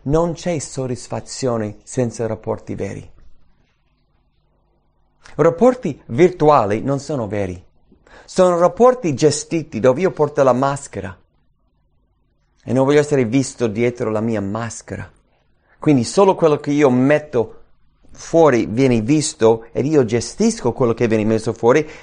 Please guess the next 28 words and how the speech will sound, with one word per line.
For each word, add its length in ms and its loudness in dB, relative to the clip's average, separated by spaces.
e 480 0
in 120 0
modo 240 4
cosciente 480 -2
o 60 0
subconsciente 760 -2
pre-, 220 -2
mi 200 0
presento 640 0
come 240 0
voglio 220 2
essere 260 -2
visto. 500 -8
E 180 2
le 140 4
persone 380 0
non 160 2
riescono 340 2
a 40 0
vedere 380 0
dietro 360 -2
la 80 0
maschera 420 -4
che 160 -10
io 140 -2
presento 680 -2
e 100 -6
quindi 440 -2